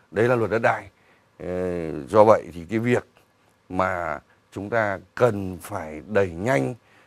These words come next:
ờ, việc sửa đổi luật đất đai chúng tôi cho rằng là hết sức cần thiết. Nhưng cũng không phải vì, ờ,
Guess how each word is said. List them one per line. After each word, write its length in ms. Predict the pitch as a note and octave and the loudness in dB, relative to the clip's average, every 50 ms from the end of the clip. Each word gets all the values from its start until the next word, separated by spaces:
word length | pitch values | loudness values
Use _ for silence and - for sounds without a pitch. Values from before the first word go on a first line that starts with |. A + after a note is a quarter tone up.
| _ _ _ _ - | _ _ _ _ -6
ờ, 640 | - F#2 F#2+ F#2+ F#2+ F#2 F2+ F2+ F2 E2+ E2+ E2+ | -2 0 2 2 2 2 0 0 -2 -2 -4 -6
việc 340 | D2+ - F2 A2+ A2 - - | -8 -4 -2 -2 -2 -2 -4
sửa 280 | - - - C3 A#2+ | -8 -4 0 0 2
đổi 260 | G#2+ G#2+ G2+ F2+ D#2 B1+ - _ _ _ | 4 4 2 2 0 -6 -12 _ _ _
luật 180 | - F#2 G2 F#2 | -8 -6 -2 0
đất 120 | A#2+ B2+ | 2 2
đai 280 | A#2 A#2+ A2 G#2+ G#2 F#2 - | 2 2 0 0 -2 -6 -10
chúng 180 | - G#2 G#2 | -10 -8 -4
tôi 140 | A2 A2+ G#2+ G2 | -2 -2 -2 0
cho 140 | - G#2 G2 | 2 2 2
rằng 200 | G2+ G2 F2 E2+ | 2 0 -2 -4
là 60 | E2+ G2 | -8 -8
hết 160 | C3 C3 - | -10 -10 -10
sức 120 | - D#3+ - | -12 -12 -10
cần 160 | - G#2 F2+ | -10 -10 -8
thiết. 260 | - - C#3 D#3 E3+ - _ _ - - - - - - - _ | -4 -2 0 0 0 -2 _ _ -20 -20 -20 -20 -20 -20 -18 _
Nhưng 360 | - A2+ C3+ D3+ D#3 D3+ C#3 B2+ - _ _ - | -4 0 2 2 2 2 0 -2 -8 _ _ -2
cũng 220 | D3 E3+ F3 - | -2 -2 -2 0
không 260 | - - G3+ G3 F#3 | 2 4 4 4 4
phải 280 | F3+ F3 C#3 A#2 G#2 F#2+ | 4 2 2 2 0 -2
vì, 380 | G#2+ A#2 C3+ C3+ B2+ A#2+ A2+ - _ _ _ _ _ _ _ _ _ - - | -2 -2 0 0 0 0 -2 -6 _ _ _ _ _ _ _ _ _ -4 2
ờ, 420 | G2+ A2 A2+ A2+ A2+ A2+ A2 A2 | 6 8 8 10 10 8 8 6